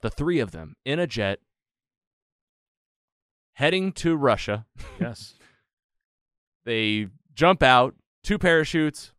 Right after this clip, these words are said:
Speaker 1: Batman, no parachute. They break in, they fight, man.
Speaker 2: Some great action
Speaker 1: Great
Speaker 2: scenes, for
Speaker 1: action.
Speaker 2: sure.
Speaker 1: This is it. This is, like, your Keaton payoffs of, like, the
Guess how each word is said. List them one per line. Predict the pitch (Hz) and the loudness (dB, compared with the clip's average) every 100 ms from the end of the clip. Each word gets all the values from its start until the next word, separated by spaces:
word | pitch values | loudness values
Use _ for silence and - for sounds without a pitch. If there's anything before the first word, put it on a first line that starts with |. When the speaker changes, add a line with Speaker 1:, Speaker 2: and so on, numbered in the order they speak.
| _ | _
Speaker 1:
Batman, | 139 143 156 143 135 | 0 2 0 -2 0
no | 120 | 0
parachute. | 110 92 90 95 92 - _ _ _ _ _ _ | 0 -4 -4 -8 -8 -12 _ _ _ _ _ _
They | 95 | -14
break | 92 139 185 170 | -4 -2 0 0
in, | 156 147 143 _ _ _ _ _ _ _ _ _ | -2 -2 -6 _ _ _ _ _ _ _ _ _
they | - | -12
fight, | - 170 170 - _ _ _ | -2 0 0 -4 _ _ _
man. | 120 113 104 95 - _ _ _ _ _ _ | 0 2 0 -2 -12 _ _ _ _ _ _
Speaker 2:
Some | - 92 | -6 -6
great | - 101 127 120 - _ _ | -6 -6 -4 -4 -8 _ _
action | 151 151 147 | -2 0 2
Speaker 1:
Great | 147 120 104 | 2 2 -2
Speaker 2:
scenes, | 98 90 82 | -8 -14 -12
for | 131 | -4
Speaker 1:
action. | 117 107 - 107 | -4 -4 -10 -14
Speaker 2:
sure. | 78 73 | -12 -8
Speaker 1:
This | 127 120 | -6 -6
is | 95 | -8
it. | 85 - _ - | -10 -12 _ -8
This | 135 143 | -6 -6
is, | 127 | -4
like, | 123 110 | -4 -4
your | 110 101 | -10 -12
Keaton | - 113 104 | -12 -14 -12
payoffs | 107 120 113 107 98 | -8 -4 -2 -2 -4
of, | 101 98 | -8 -8
like, | 98 | -10
the | 92 90 | -10 -12